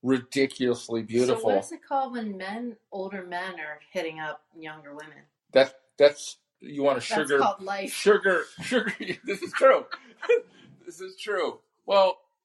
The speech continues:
Speaker 1: sugar baby
Speaker 2: Sugar
Speaker 1: is a
Speaker 2: baby.
Speaker 1: man wanting to date and take
Speaker 2: Oh.
Speaker 1: care of a younger woman.
Speaker 2: How about sugar daddy
Speaker 1: Sugar
Speaker 2: meat?
Speaker 1: daddy is, you know, yeah.
Speaker 2: Sugar meat.
Speaker 1: What's that?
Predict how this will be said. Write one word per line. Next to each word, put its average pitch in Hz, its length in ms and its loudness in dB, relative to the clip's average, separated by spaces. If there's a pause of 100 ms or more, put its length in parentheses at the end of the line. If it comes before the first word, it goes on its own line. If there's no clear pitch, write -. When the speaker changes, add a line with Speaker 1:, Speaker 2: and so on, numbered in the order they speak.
(100)
Speaker 1:
sugar 214 520 -8 (220)
baby 165 800 -12
Speaker 2:
Sugar 135 420 2
Speaker 1:
is 127 180 -12
a 143 120 -2
Speaker 2:
baby. 123 120 2
Speaker 1:
man 139 560 -2 (840)
wanting 135 400 -4
to 123 140 -16
date 127 380 -8
and 123 120 -8
take 131 200 -6
Speaker 2:
Oh. - 80 -16
Speaker 1:
care 131 180 -2
of 123 80 -6
a 120 100 -6
younger 120 540 -8
woman. 123 480 -4
Speaker 2:
How - 60 -12
about 214 180 -6
sugar 202 280 -10
daddy 190 200 -6
Speaker 1:
Sugar 165 380 6
Speaker 2:
meat? 123 160 -14
Speaker 1:
daddy 147 880 -6
is, 120 560 -10 (420)
you 117 140 -6
know, 110 320 0 (560)
yeah. 95 220 -4 (180)
Speaker 2:
Sugar 233 420 -8
meat. 190 360 -12 (1200)
Speaker 1:
What's 113 160 -10
that? 135 300 0